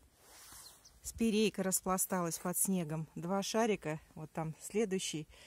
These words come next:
и вот этот Golden Princess, вообще ее не видно. Не знаю, насколько будет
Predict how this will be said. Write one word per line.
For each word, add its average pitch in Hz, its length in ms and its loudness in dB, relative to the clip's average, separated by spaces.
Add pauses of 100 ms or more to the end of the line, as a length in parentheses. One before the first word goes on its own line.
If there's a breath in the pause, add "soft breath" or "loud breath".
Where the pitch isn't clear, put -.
(240 loud breath)
и 170 80 -4
вот 180 200 -4
этот 170 200 -4
Golden 170 480 0
Princess, 185 640 2
вообще 185 400 0
ее 170 140 2
не 170 140 0
видно. 156 380 -4 (720 soft breath)
Не 175 80 -6
знаю, 170 260 0
насколько 170 400 -2
будет 165 320 -4